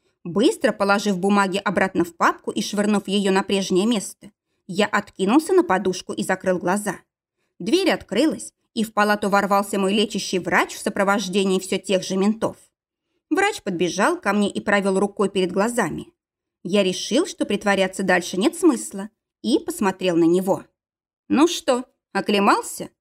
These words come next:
с облегчением спросил врач. «Доктор,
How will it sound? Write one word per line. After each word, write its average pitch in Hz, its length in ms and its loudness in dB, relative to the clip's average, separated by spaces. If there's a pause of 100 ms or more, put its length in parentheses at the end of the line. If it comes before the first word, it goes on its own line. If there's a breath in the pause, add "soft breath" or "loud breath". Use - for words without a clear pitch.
(220)
с - 140 -14
облегчением 202 640 0
спросил 185 440 -6
врач. - 440 -2 (600)
«Доктор, - 520 0